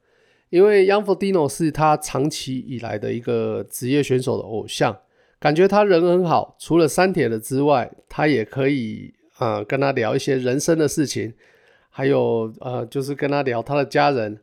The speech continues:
还有他的 lifestyle。大侠这边，我们下一场比赛就会是在二零二四年，应该，我记得没错，应该是四月的 Oceanside七十点三。那这场 Oceanside 的七十点三的比赛呢，它的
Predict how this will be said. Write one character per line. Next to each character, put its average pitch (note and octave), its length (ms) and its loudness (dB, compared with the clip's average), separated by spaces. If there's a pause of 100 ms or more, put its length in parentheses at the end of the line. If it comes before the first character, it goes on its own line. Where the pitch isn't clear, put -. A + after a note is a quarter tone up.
还 B2+ 160 -10
有 A#2+ 120 -2
他 B2 160 -6
的 A#2 140 -4
lifestyle。 A2+ 760 -8 (760)
大 G3+ 160 6
侠 D#3 220 2
这 E3+ 140 2
边， E3+ 220 4
我 C#3 100 2
们 A#2 200 -4
下 D#3+ 260 2
一 D#3 60 2
场 B2+ 240 -4
比 G#2+ 160 -10
赛 B2+ 240 -2
就 C3 160 -2
会 C3+ 140 0
是 B2 160 -6
在 A#2+ 300 -2
二 E3+ 120 2
零 C3 220 -2
二 D#3 100 0
四 D3+ 200 -4
年， A#2+ 280 -4 (140)
应 D3 140 -8
该， E3 200 0
我 C3 120 -8
记 F3 120 -4
得 C#3+ 100 2
没 A#2+ 160 -2
错， C#3 180 -2
应 C3+ 80 -2
该 C3+ 100 -2
是 B2+ 160 -6
四 C3 260 -6
月 C3 200 0
的 A#2 100 -8
Oceanside B2+ 720 -2
七 - 200 -4
十 D3 160 -4
点 B2 160 0
三。 B2 340 -4 (280)
那 F3 100 2
这 G3+ 200 4
场 F#3 160 0
Oceanside D#3+ 500 2
的 C3+ 140 0
七 D3 180 -6
十 D3 140 -8
点 A#2+ 200 -2
三 C#3 220 -4
的 C3+ 80 -2
比 A2+ 180 -10
赛 D3 220 0
呢， B2+ 160 0
它 C#3 160 -2
的 A#2 400 -2